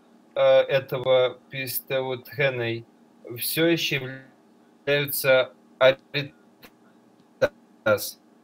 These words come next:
То есть эти аритас как бы поверяются, принимаются, понимаются, из него, этого человека,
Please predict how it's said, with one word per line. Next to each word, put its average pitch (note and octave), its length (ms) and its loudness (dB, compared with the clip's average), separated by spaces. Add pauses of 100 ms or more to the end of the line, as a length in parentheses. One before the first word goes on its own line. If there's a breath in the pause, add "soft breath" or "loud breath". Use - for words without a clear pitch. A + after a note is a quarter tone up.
То C3+ 120 -6
есть B2+ 260 -6
эти C#3+ 200 -4
аритас C3+ 640 2 (160)
как C3+ 140 -4
бы A#2+ 120 -8
поверяются, C#3+ 920 2 (160)
принимаются, C#3 1040 -2 (140)
понимаются, C3+ 880 -2 (460)
из C#3 300 -8
него, C3 400 0
этого D3+ 320 0
человека, B2 680 0